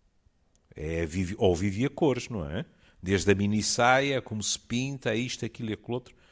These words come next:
nos casos mais diversos. O que acontece é que esta miúda não podia fazer nada, atendendo a que as imagens eram falsas. E agora vou fechar o círculo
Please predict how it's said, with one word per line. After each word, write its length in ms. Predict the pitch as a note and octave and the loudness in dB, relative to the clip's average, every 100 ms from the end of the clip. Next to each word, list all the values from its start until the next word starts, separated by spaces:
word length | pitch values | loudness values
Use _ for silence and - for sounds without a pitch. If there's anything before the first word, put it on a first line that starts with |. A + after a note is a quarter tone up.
| _ - | _ -14
nos 120 | - | -2
casos 260 | B2+ A2+ | 0 0
mais 200 | G2+ G2 | 0 -2
diversos. 500 | F#2 C#2+ B1+ A#1 - - _ _ _ _ | -4 -8 -12 -14 -18 -20 _ _ _ _
O 60 | _ | _
que 80 | A3 | 4
acontece 840 | - G3 D#3 B2+ G#2 - - B2 - _ _ _ _ _ _ _ _ - | 6 6 8 6 6 2 -4 -8 -12 _ _ _ _ _ _ _ _ 2
é 140 | C3 | 4
que 160 | - G3 | 6 6
esta 280 | F#3+ - D3+ | 6 4 2
miúda 640 | C#3+ A#2 A#2 A2+ C#3 F3+ - _ _ _ _ _ _ _ _ _ _ - | 4 4 4 2 -4 -4 -12 _ _ _ _ _ _ _ _ _ _ -2
não 300 | B2+ G3 G#3 | 6 6 4
podia 460 | G#3 D#3+ F3 G#3 | -2 -4 2 2
fazer 400 | - F#3 G3+ G#3+ | 2 0 2 0
nada, 560 | A3 G3+ D#3 - C#3 C3 _ _ _ _ _ _ _ _ _ _ _ _ _ _ _ - | 2 2 2 0 -2 -2 _ _ _ _ _ _ _ _ _ _ _ _ _ _ _ -8
atendendo 420 | G2 A#2+ C3 D#3 | 2 4 6 4
a 40 | |
que 60 | C#3+ | 2
as 80 | D#3 | 2
imagens 380 | D3+ E3 D#3 | 4 4 4
eram 200 | D#3+ F#3 | 0 0
falsas. 640 | F3+ - D#3 - A#2 - - _ _ _ _ _ - | 0 0 0 -2 -12 -14 -20 _ _ _ _ _ -4
E 40 | |
agora 180 | F2 C3+ | 6 8
vou 120 | D3+ | 8
fechar 340 | C#3 - C3+ B2 | 4 4 4 4
o 40 | |
círculo 600 | A2 - G#2+ - - A#2+ | 2 -2 -2 -4 -8 -10